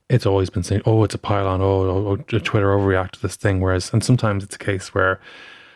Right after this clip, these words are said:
alarmingly, sixty people said, you know, um, I, I've, we might say to someone, "I've always enjoyed your work. Uh, you're, you're, you're inspirational. This, this is just, this, am I really surprised to see you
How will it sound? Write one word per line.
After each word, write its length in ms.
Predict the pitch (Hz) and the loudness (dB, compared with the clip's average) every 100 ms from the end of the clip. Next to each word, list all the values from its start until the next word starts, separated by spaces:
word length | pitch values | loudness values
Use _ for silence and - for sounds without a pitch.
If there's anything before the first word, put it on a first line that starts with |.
| _ _ - | _ _ -2
alarmingly, 640 | 120 98 104 117 98 85 | 0 2 2 2 2 0
sixty 420 | - 131 - - | -2 -4 -2 0
people 320 | 104 - 95 90 | 0 0 -2 -2
said, 340 | 101 95 - | -4 -4 -2
you 60 | 95 | -2
know, 240 | 95 92 | -2 -2
um, 320 | 92 90 95 - - | -2 -2 -4 -8 -2
I, 220 | 101 98 | 0 0
I've, 240 | 107 95 _ _ | 0 -2 _ _
we 180 | - 98 | -4 0
might 200 | 98 101 | 0 0
say 140 | - 92 | -2 -4
to 100 | 92 | -4
someone, 260 | 98 90 | -2 -2
"I've 140 | 92 92 | 0 0
always 260 | 90 90 | 0 0
enjoyed 320 | 90 92 90 | -2 -2 -2
your 140 | 95 90 | 0 -2
work. 420 | 90 92 - - _ _ _ - - - - - | 0 -2 -6 -18 _ _ _ -20 -18 -20 -14 -4
Uh, 440 | 104 90 87 87 95 | -2 0 0 0 0
you're, 380 | 98 90 87 98 107 - | 0 0 0 -2 -6 -6
you're, 340 | 92 98 98 104 - | -2 -2 -2 -4 -2
you're 200 | 110 101 | 0 0
inspirational. 480 | 95 - 95 - 95 | 0 -2 -2 -2 -4
This, 80 | |
this 180 | - 101 | -2 -2
is 140 | 104 - | -2 -2
just, 300 | 104 101 - | -2 -2 -4
this, 260 | - - | -6 -4
am 160 | 127 113 | 0 2
I 40 | |
really 140 | 104 95 | 2 0
surprised 440 | - - 98 95 | -4 -2 -2 -2
to 60 | - | -4
see 360 | 101 92 104 - 160 123 | -2 -4 -6 -14 -10 0
you 340 | 98 95 107 | 2 2 0